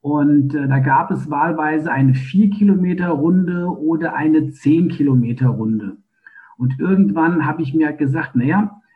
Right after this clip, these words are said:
wenn dann überhaupt, muss ich die zehn Kilometer angehen“, und habe dann mich fast ein Jahr lang darauf vorbereitet, um dann zu sagen, „Das wird mein erster Wettkampf sein für einen guten Zweck.“ Das war für mich tatsächlich dann die Motivation zu sagen, „A,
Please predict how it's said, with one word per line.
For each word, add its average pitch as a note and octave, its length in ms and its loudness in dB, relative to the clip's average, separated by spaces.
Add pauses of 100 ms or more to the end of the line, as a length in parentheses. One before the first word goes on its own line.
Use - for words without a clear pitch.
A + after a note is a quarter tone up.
(160)
wenn F3+ 360 4
dann F3+ 160 2
überhaupt, E3 640 0
muss E3+ 220 2
ich - 140 0
die C3+ 140 2
zehn F#3+ 280 2
Kilometer E3+ 720 0
angehen“, E3 540 4
und C#3 160 4
habe C3+ 240 0
dann D#3 240 4
mich C#3 220 2
fast - 280 -8
ein D#3 300 0
Jahr D3+ 220 0
lang D3+ 260 2
darauf B2+ 300 -2
vorbereitet, F3+ 800 -2 (380)
um D3 140 2
dann D3+ 200 4
zu D#3 100 -2
sagen, D3 380 2
„Das D3+ 300 0
wird D#3+ 180 -2
mein D3+ 180 2
erster C3 440 0
Wettkampf C3+ 460 0
sein G3 360 2
für D#3 120 -2
einen C#3+ 160 2
guten C3+ 320 2
Zweck.“ A3 320 0
Das C#3 180 -4
war D3 300 -4
für D3+ 100 -2
mich E3+ 220 2
tatsächlich D#3+ 320 -6
dann D#3+ 180 2
die D#3+ 360 0
Motivation D3+ 760 0
zu D3+ 120 -6
sagen, D3 420 -2
„A, F#3 440 0